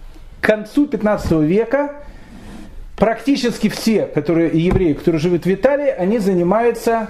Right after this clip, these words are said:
двумя профессиями. Либо они банкиры, либо они врачи.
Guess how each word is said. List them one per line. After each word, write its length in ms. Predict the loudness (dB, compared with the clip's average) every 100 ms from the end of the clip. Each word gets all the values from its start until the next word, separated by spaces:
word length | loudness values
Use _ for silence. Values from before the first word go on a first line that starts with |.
| -10
двумя 720 | -4 0 2 2 2 -2 -4
профессиями. 680 | -2 -2 0 -2 -2 -4 -6 -8 -6
Либо 340 | 0 2 2 0
они 300 | 0 -4 -6 -10 -6
банкиры, 720 | 0 0 0 0 2 2 -2 -6 -16 -10 0
либо 420 | 2 2 2 0
они 440 | 2 2 2 0 -4 -8
врачи. 540 | -2 0 0 -4 -8